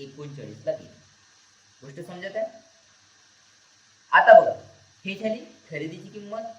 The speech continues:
अगोदरची आणि हे झाली विक्रीची किंमत. म्हणजेच पन्नास हे कोणाच्या बरोबर आहे? चार हजारच्या. तर एकोणचाळीस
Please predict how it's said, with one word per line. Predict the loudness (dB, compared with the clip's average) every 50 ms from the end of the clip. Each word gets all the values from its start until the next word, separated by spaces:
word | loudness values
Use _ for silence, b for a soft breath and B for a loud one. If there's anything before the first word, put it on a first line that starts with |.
| -14 -10
अगोदरची | -8 -8 -6 -6 -8 -8 -10 -12 -14 -16 -14
आणि | -14 -12 -12
हे | -14 -16 -16 -16
झाली | -16 -16 -16 -18 -20 -20 -20 -20 -20 -20
विक्रीची | -20 -16 -14 -14 -14 -14 -16
किंमत. | -18 -18 -18 -16 -16 -16 -18 -18 -20 -20 -20 -20 -20 -18
म्हणजेच | -16 -12 -10 -10 -10 -10 -12 -18 -20 -20 -20 -20 -20 -20 -20 -20 -14 -6 -2
पन्नास | 0 0 0 -2 -4 -6 -6 -6 -6 -8 -12 -20 -20 -20 -20 -20 -20 -20 -20 -20 -16 -14
हे | -12 -8
कोणाच्या | -6 -4 -2 -2 -2 -2
बरोबर | -4 -4 -6 -8 -10 -10
आहे? | -10 -12 -14 -18 -20 -20 -20 -20 -20 -20 -18 -8 0
चार | 4 6 6 6 6 2 0
हजारच्या. | 0 0 0 0 -2 -6 -16 -20 -20 -20 -20 -20 -20 _ _ -20 -20 -20 -20 -20 -20 -20 -20 -20 -20 -20 -20 -20 -20 -20 -20 -20 -20 -20 -20 -20 -20 -20 -20 -20 -6 2
तर | 4 4 4 4 0
एकोणचाळीस | -14 -18 -18 -18 -16 -16 -16 -14 -10 -8 -8 -8 -8 -10